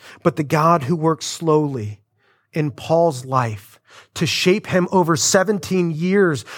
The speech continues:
to prepare him for ministry is at work in your life. The God who worked slowly in the life of Peter, James, and John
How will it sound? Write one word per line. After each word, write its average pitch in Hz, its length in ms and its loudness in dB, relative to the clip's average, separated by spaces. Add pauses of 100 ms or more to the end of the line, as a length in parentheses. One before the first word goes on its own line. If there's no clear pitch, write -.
(160)
to 156 120 2
prepare 170 460 0
him 190 240 2
for 156 180 -6
ministry 170 560 -2 (220)
is 143 220 -6
at 151 260 0
work 143 380 -4
in 113 160 -4
your 104 200 -4
life. 92 420 -16 (960)
The 175 100 2
God 190 500 2 (200)
who 208 160 -2
worked 185 320 -2
slowly 202 720 2
in 165 100 -2
the 165 80 0
life 175 280 0
of 151 220 -8
Peter, 190 540 0 (240)
James, 185 600 0
and 151 220 -10
John 160 300 -2